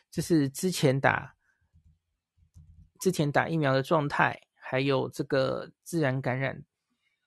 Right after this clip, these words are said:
的状态的保护力的抗体等等的吼，就掺在一起跟大家一起报告了吼。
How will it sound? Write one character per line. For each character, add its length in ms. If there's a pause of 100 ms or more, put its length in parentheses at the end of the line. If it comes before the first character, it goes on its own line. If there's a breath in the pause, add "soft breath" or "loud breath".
(160)
的 100
状 240
态 320 (880)
的 80
保 180
护 240
力 300 (240)
的 100 (160)
抗 180
体 240 (300)
等 180
等 200
的 100
吼， 420
就 240 (220)
掺 240
在 160
一 140
起 260
跟 220
大 100
家 180
一 60
起 180
报 200
告 240
了 120
吼。 200